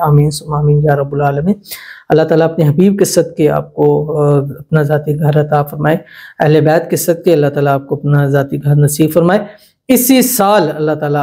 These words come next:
आपको अपनी छत नसीब फरमाए, जल्द से जल्द आप अपने घर में जाएं, उस घर के उसूल के लिए जो प्रॉब्लम है अल्लाह दूर फरमाए, पैसे नहीं अल्लाह खजाना गैब से मदद फरमाए,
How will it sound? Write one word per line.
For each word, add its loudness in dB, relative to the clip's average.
आपको -10
अपनी -12
छत -2
नसीब -2
फरमाए, -8
जल्द 0
से -2
जल्द 0
आप -2
अपने -8
घर -6
में 0
जाएं, 0
उस 0
घर 0
के 2
उसूल 2
के 0
लिए 0
जो -2
प्रॉब्लम 0
है 0
अल्लाह 0
दूर 0
फरमाए, 0
पैसे 2
नहीं 2
अल्लाह -2
खजाना 0
गैब 2
से -2
मदद -4
फरमाए, -14